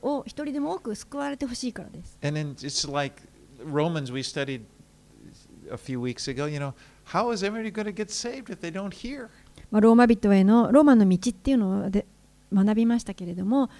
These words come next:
Speaker 1: もし語る人がいなければ、誰がどうやって聞くんでしょうっていう聖書の御言葉があります。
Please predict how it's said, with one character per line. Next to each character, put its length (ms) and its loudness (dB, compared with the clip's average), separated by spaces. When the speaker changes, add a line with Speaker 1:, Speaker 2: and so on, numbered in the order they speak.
Speaker 1:
も 140 2
し 120 -4
語 280 -2
る 100 0
人 220 -2
が 80 0
い 80 4
な 100 2
け 140 -4
れ 100 -4
ば、 220 0
誰 240 -2
が 200 -2
ど 120 -6
う 40 0
や 60 -2
っ 40 -6
て 100 -6
聞 120 -16
く 140 -4
ん 60 -2
で 60 -4
し 100 -6
ょ 80 -2
う 20 -4
っ 20 -20
て 200 -10
い 120 -6
う 40 -8
聖 180 -10
書 140 -12
の 80 -8
御 100 -8
言 260 -14
葉 120 -8
が 100 -6
あ 60 -4
り 80 -8
ま 180 -10
す。 160 -20